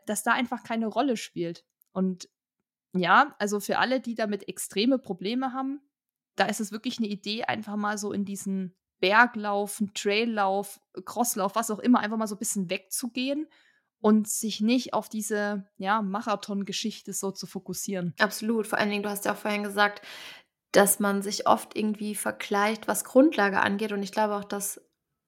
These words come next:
Speaker 2: neunzig Prozent der Läufer, die das als Grundlagenläufe angehen, auch zu schnell sind.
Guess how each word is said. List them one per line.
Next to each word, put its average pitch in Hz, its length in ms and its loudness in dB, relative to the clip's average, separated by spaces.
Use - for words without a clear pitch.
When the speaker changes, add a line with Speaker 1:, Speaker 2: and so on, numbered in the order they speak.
Speaker 2:
neunzig 220 520 4
Prozent 185 760 -4
der 196 100 2
Läufer, 196 680 0
die - 160 0
das 190 260 2
als - 240 -2
Grundlagenläufe 185 1600 2
angehen, 190 680 2
auch 185 140 -4
zu 190 120 -4
schnell 175 320 -2
sind. - 340 -10